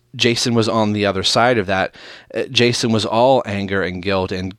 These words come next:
you know, buffaloed Bruce into thinking, you know, that he's ready for it. And Bruce doesn't wanna make that same mistake again with Tim that he made with Jason. It's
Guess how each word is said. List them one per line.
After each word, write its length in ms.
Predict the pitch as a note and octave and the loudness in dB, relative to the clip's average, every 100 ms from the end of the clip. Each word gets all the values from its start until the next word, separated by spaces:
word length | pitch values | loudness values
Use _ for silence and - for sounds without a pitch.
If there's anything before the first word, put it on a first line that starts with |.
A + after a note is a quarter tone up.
| - | -12
you 140 | B2 A2 | -6 -4
know, 100 | G2+ | -2
buffaloed 600 | F#2+ A2 - A2 G#2 F#2+ | 2 2 2 0 0 0
Bruce 320 | G#2 G#2 - | 0 0 0
into 160 | F#2+ F#2+ | -2 -4
thinking, 480 | G2+ G2 G2 F#2+ | -6 -6 -4 -4
you 100 | F#2+ | -4
know, 120 | F#2+ F#2 | -6 -8
that 120 | - | -10
he's 360 | - G#2+ G2+ | -8 -4 -4
ready 260 | F#2+ G2 G#2 | 0 0 0
for 300 | G#2 E2+ E2 | -4 -6 -6
it. 120 | - - - - - - | -8 -14 -20 -20 -18 -2
And 160 | C3+ | 0
Bruce 180 | B2+ C#3+ | 2 2
doesn't 220 | C#3 C3 | 4 4
wanna 160 | C3 A#2 | 4 2
make 200 | A2+ G#2+ | 2 2
that 180 | A2+ - | 0 0
same 200 | A#2 G#2 | 0 0
mistake 360 | G2 G#2+ G2+ | -2 -6 -8
again 420 | G2+ G2 G#2+ G#2 G2 | -8 -4 -2 -2 -4
with 240 | G#2 - | -8 -10
Tim 280 | - A#2+ A#2+ | -6 -2 -2
that 140 | G#2 | -4
he 120 | - G#2+ | -6 -4
made 220 | G2 F#2+ | -2 -4
with 180 | F#2 G#2 | -8 -6
Jason. 500 | G2+ A2+ - F#2 F2 - - - - - - _ - | -4 -4 -6 -8 -12 -18 -20 -20 -20 -20 -20 _ -4
It's 500 | - B2+ - - | 2 2 2 -2